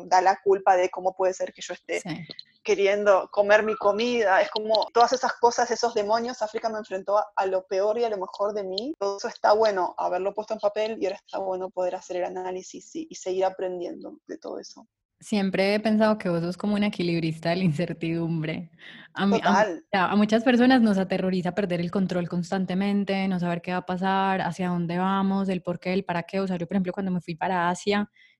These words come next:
Speaker 2: que este viaje duró casi un año, yo hubo un momento, me acuerdo en Bangkok, que me dio como un bajón de ese tipo, como, "¿Yo qué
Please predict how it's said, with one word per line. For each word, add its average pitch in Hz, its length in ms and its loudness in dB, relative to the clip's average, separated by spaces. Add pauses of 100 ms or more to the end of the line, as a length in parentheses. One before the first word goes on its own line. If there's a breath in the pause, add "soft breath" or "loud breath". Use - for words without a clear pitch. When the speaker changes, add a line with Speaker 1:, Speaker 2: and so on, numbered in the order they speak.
Speaker 2:
que 185 120 -6
este 175 160 -4
viaje 190 280 2
duró 175 180 2
casi 185 300 -2
un 196 100 4
año, 196 460 2 (160)
yo 185 440 2 (140)
hubo 220 220 6
un 233 100 8
momento, 233 640 6
me 202 160 2
acuerdo 185 280 2
en 208 120 4
Bangkok, 185 480 2
que 190 80 -6
me 202 120 0
dio 185 120 0
como 190 180 -2
un 196 140 4
bajón 202 400 2
de 202 80 2
ese 202 160 0
tipo, 208 340 -2
como, 170 280 -4
"¿Yo 170 460 0 (180)
qué 180 220 -2